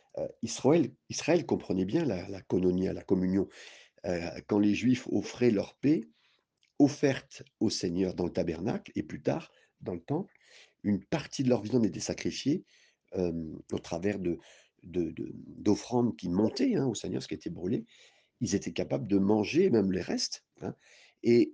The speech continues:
euh, au travers de ce sacrifice de paix qui était donné, ils étaient capables de communier avec le Seigneur parce qu'ils avaient partagé ensemble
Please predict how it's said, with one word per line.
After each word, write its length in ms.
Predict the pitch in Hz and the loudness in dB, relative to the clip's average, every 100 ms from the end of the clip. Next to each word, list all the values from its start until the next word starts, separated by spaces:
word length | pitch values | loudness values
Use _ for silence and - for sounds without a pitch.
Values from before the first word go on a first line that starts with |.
| - | 0
euh, 180 | 110 - | 2 2
au 120 | 110 | 0
travers 400 | 113 113 113 117 | 0 0 2 2
de 80 | 98 | 2
ce 140 | - | -2
sacrifice 640 | 92 95 - 92 110 - - | -6 -4 -4 0 0 0 -2
de 80 | |
paix 320 | 85 - 262 - _ _ | 0 4 4 2 _ _
qui 80 | - | -2
était 160 | - | 0
donné, 360 | 82 160 175 254 - - - _ _ - | 0 2 2 0 -4 -20 -20 _ _ 0
ils 160 | 107 98 | 4 4
étaient 180 | 87 | 2
capables 320 | 85 - - 104 | -2 0 0 2
de 80 | |
communier 500 | 95 - 185 175 156 | 2 6 6 6 4
avec 220 | 143 123 - | 4 2 -2
le 60 | |
Seigneur 420 | - - 87 170 - | -4 -2 0 0 -2
parce 220 | - - | -8 -4
qu'ils 200 | 98 87 | 0 2
avaient 180 | 85 - | 2 0
partagé 460 | - - 107 95 135 - | -4 0 0 0 0 0
ensemble 520 | 143 156 - 269 123 | 0 0 0 -2 -4